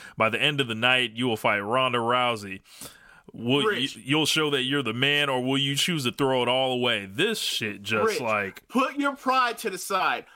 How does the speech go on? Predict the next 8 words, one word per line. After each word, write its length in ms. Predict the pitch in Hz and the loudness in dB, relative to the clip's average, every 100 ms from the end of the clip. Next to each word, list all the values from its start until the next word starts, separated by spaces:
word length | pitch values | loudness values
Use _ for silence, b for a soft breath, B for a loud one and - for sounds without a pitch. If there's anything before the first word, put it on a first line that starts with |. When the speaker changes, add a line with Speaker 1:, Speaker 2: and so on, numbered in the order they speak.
| B - | B 0
Speaker 2:
I'm 240 | 247 320 | 2 2
sorry. 580 | 277 214 175 175 185 226 - _ _ - | 0 0 0 2 0 -4 -10 _ _ -12
Speaker 1:
God. 580 | 127 113 - 101 - - | -8 -4 -2 -2 -2 2
Speaker 2:
Are, 260 | 240 277 240 226 | 2 2 -4 0
aren't 200 | 262 302 | 0 2
you 140 | 311 | -2
the 100 | 320 | 0
one 300 | 285 277 269 | 0 0 0